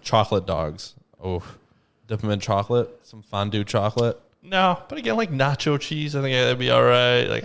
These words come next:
Speaker 1: Yeah.
Speaker 2: I, I think of some things. Um, seventy in
Speaker 1: Uh-huh.
Speaker 2: three days puts it right at that line, though. Of, like, all right, that, you'd be pushing yourself.
Speaker 1: It wouldn't be fun.
Speaker 2: It wouldn't be fun.
Speaker 1: Chili
Speaker 2: A week
Speaker 1: cheese dogs.
Speaker 2: Chili cheese dog, I like. I'd be down for that. But if you gotta put down six, then it starts to get into the point of, like, you can't add too much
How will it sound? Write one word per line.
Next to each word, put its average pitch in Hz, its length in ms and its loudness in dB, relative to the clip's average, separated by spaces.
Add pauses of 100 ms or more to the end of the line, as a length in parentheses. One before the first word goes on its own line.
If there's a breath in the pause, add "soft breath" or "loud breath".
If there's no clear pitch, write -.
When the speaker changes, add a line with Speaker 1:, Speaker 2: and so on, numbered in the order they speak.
Speaker 1:
Yeah. 117 260 0
Speaker 2:
I, 202 100 0
I - 20 -4
think 90 260 -4
of 78 80 -6
some - 140 -14
things. 67 460 -18 (100)
Um, 78 600 -2 (520 loud breath)
seventy 175 380 -2
in 98 60 0
Speaker 1:
Uh-huh. 104 80 -8
Speaker 2:
three 80 260 -6
days 64 220 -6
puts - 220 -6
it - 60 -4
right 95 260 2
at 85 120 -4
that 78 180 2
line, 76 320 -4
though. 67 220 -6
Of, 73 80 -10
like, 73 120 -6
all - 60 2
right, 85 300 0
that, 60 180 -4 (100)
you'd 175 180 -4
be 117 80 0
pushing 82 380 -2
yourself. 58 160 -8
Speaker 1:
It 131 80 6
wouldn't 190 200 6
be 127 100 4
fun. 104 280 0
Speaker 2:
It 170 60 -2
wouldn't 170 220 2
be 104 60 0
fun. - 220 -10 (440)
Speaker 1:
Chili 127 240 4
Speaker 2:
A - 20 6
week 196 120 2
Speaker 1:
cheese 117 200 0
dogs. 117 540 0 (100)
Speaker 2:
Chili 254 220 -4
cheese 127 200 -2
dog, 85 200 2
I 80 80 0
like. 85 220 -2
I'd - 100 -8
be - 60 -8
down 76 200 -6
for 69 140 -12
that. 69 280 -6 (360 soft breath)
But 98 80 -20
if 107 40 -8
you 147 60 2
gotta 190 160 6
put 170 100 6
down 113 220 4
six, - 720 -2 (320)
then 143 180 2
it 135 40 2
starts 117 260 4
to 110 60 -2
get 107 140 -2
into 95 100 2
the 90 100 0
point 92 280 0
of, 80 100 -4
like, 80 240 0
you 85 80 -6
can't 127 240 0
add 104 180 0
too 156 220 -2
much 120 560 0